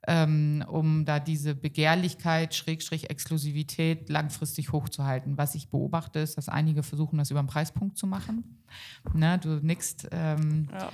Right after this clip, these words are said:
Speaker 1: ich hab hier in meiner Tasche auch meine Arc'teryx-Jacke. Arc'teryx
Speaker 2: Mhm.
Speaker 1: ist da ein sehr gutes Beispiel gerade. Die versuchen, die Exklusivität und Begehrlichkeit über das Hochschrauben des Preispunktes zu tun. Äh, da hab ich mal eine interessante Diskussion mit einem sehr bekannten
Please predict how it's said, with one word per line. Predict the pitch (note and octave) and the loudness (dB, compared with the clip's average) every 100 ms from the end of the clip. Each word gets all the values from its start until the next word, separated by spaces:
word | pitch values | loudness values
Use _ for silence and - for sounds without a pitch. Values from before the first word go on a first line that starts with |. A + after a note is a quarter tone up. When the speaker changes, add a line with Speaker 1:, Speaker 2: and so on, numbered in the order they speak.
| - - - | -14 -16 -4
Speaker 1:
ich | D#3+ | -4
hab | D#3 - | -2 -2
hier | D#3+ | -2
in | D#3 | 0
meiner | D3+ D#3 | 0 -2
Tasche | D#3 D#3+ - D#3 | -4 -8 -8 -10
auch | - - | -12 -14
meine | D#3+ D#3+ - | -12 -10 -10
Arc'teryx-Jacke. | - - F3 F3+ - F3 - E3+ | -8 -4 -2 -2 -2 -2 0 -2
Arc'teryx | D#3+ A3 G3 G#3+ | 0 -2 -2 -2
Speaker 2:
Mhm. | D#3+ | -6
Speaker 1:
ist | - | -4
da | |
ein | D#3 | -4
sehr | D#3+ E3 | -4 -4
gutes | F3+ E3+ | -6 -8
Beispiel | - F3+ F3+ E3+ | -4 -4 -4 -8
gerade. | E3 E3+ E3+ D#3+ | 0 2 4 2
Die | D#3+ | 2
versuchen, | E3 D#3 D#3+ E3 D#3+ C#3+ | 2 2 2 2 2 0
die | D#3+ | -2
Exklusivität | D3+ - E3 D#3 D3+ D#3+ - E3+ F3 - - - - - _ | -4 -6 -4 -2 -2 -2 0 2 2 0 -16 -20 -18 -20 _
und | E3+ D#3+ | -2 0
Begehrlichkeit | D#3 D#3+ E3+ - E3+ D#3 - - | 2 4 4 2 6 6 4 2
über | E3 D3+ D3+ | 4 6 6
das | D3+ - | 4 2
Hochschrauben | - - D3+ D#3 | -2 2 4 4
des | D3 | 0
Preispunktes | - D#3+ - G3+ G3+ F#3+ | 0 -4 0 -4 -4 -8
zu | - F#3 | -8 -10
tun. | - F#3+ G3+ G3 - - - - - _ _ | -2 2 2 0 -8 -20 -20 -20 -20 _ _
Äh, | F3 | 2
da | E3 | 4
hab | E3 | 2
ich | E3+ | 2
mal | |
eine | F3 E3+ | 2 0
interessante | D#3+ F3 F3 F3 F#3 | -2 -2 -2 0 -2
Diskussion | E3+ - E3+ D3+ E3+ F3+ F3 | -4 -4 -4 -2 2 2 2
mit | E3 | 0
einem | E3 E3 D#3+ D#3+ D#3 D#3 | 0 2 4 2 0 -2
sehr | - E3 | -4 -2
bekannten | E3 E3 E3 D#3+ - D#3+ D#3+ D#3 | -2 0 0 -2 -2 0 2 0